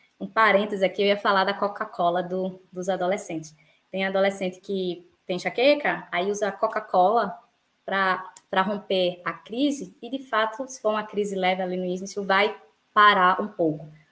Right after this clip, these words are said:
Mas a longo prazo, isso vai terminar prejudicando a pessoa.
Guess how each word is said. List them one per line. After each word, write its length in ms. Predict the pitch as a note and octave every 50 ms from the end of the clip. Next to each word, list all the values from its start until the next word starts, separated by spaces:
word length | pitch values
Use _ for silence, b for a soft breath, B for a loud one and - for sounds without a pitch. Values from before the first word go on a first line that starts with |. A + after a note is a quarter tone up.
| B _ -
Mas 240 | F3+ F3+ F#3+ G3
a 80 | A#3 A#3
longo 300 | A#3 A3 G#3+ G3+ F#3 F3
prazo, 520 | - - F#3 E3+ E3+ F3+ G3 G3+ F#3+ F#3
isso 320 | F3 - F3+ - - - F3+
vai 160 | F#3 F3 F3
terminar 460 | F3 F#3+ F#3 F#3 F3+ F3 F3+ F3+ -
prejudicando 840 | - F#3+ G3+ A3 G3+ G#3+ G#3 A3 G#3+ _ - F3 F3 F3 F3 F3+ F3+ - _ _ _ _ _
a 80 | - -
pessoa. 540 | - - G#3+ G#3 - - D#3 D3 C#3 D3